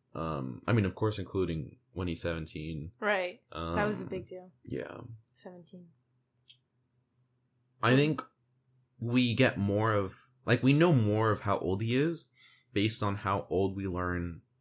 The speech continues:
Speaker 1: like, for example, Jake is.
Speaker 2: Right.
Speaker 1: 'Cause I feel like we have more benchmarks for how old Jake is than, than how old Finn is.
Speaker 2: Yeah.
Speaker 1: I mean, because we both kn-, we kn-, we know both of their starting ages.
Speaker 2: Mm-hmm.
Speaker 1: So it's easy to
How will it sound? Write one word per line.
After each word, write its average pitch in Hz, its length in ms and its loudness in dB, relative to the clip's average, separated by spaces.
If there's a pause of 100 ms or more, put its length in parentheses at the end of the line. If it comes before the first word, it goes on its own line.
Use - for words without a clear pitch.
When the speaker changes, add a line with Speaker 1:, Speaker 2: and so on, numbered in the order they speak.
(600)
Speaker 1:
like, 92 140 -6
for 98 100 -2
example, 87 360 -4
Jake 78 260 -6
is. - 340 -6
Speaker 2:
Right. 190 300 -4
Speaker 1:
'Cause 123 140 2
I 117 80 6
feel 147 180 6
like 147 120 6
we 117 120 2
have 113 180 2
more 113 240 2
benchmarks 104 480 -2
for 92 160 -4
how 95 160 0
old 87 340 -2
Jake 92 260 -2
is 107 200 -2
than, 87 280 -8
than 73 160 -6
how 92 160 -4
old 82 240 -4
Finn 64 160 -12
is. - 380 -8
Speaker 2:
Yeah. 175 280 -10 (1400)
Speaker 1:
I - 20 -4
mean, 185 140 4
because 151 220 2
we 135 80 4
both 120 240 6
kn-, 117 140 -4
we 139 140 4
kn-, 135 200 0
we 147 100 4
know 156 120 4
both 104 240 2
of 95 80 -6
their 85 100 -2
starting 82 360 -4
ages. 80 640 -10
Speaker 2:
Mm-hmm. 214 400 -4
Speaker 1:
So 98 200 -2
it's 95 160 -6
easy 90 280 -6
to 87 400 -8